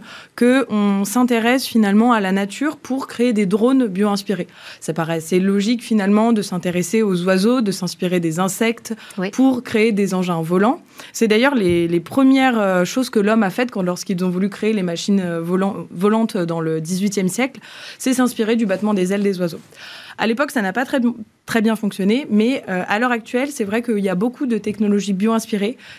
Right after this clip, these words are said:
Speaker 1: qui s'inspirent, euh, du vol des oiseaux, typiquement l'albatros par exemple, qui plane pendant plusieurs centaines de kilomètres en économisant de l'énergie,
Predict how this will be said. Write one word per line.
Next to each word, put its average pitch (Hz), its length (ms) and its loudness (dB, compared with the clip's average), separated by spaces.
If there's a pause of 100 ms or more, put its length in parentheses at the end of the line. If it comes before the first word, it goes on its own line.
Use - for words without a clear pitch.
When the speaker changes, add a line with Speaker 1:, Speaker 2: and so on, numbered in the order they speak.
(100)
Speaker 1:
qui 233 100 0
s'inspirent, 233 760 0
euh, 180 240 0
du 185 320 -2
vol 202 240 0
des 202 180 2
oiseaux, 202 240 0
typiquement 208 480 0
l'albatros 175 500 -2
par 196 140 -6
exemple, 196 340 -2
qui - 160 -10
plane 214 360 0
pendant 185 160 -4
plusieurs 196 320 -6
centaines 233 380 0
de 202 80 0
kilomètres 214 440 -4
en 180 80 -4
économisant 175 460 -4
de - 20 -4
l'énergie, 170 500 -2